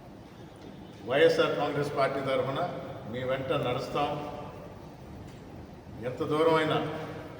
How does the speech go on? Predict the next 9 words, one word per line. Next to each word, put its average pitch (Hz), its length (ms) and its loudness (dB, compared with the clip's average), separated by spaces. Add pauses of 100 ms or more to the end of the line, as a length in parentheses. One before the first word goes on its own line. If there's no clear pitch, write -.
(120)
అది 110 140 -6
కోర్టా, 143 580 2 (640)
ధర్నానా, 143 720 2 (4000)
ఆ - 120 2
అవసరానికి 143 540 2
తగినట్టు 139 440 0 (1000)
మేమందరం 127 640 -4 (420)
కలిసి 143 300 -2
ఉండి, 143 260 0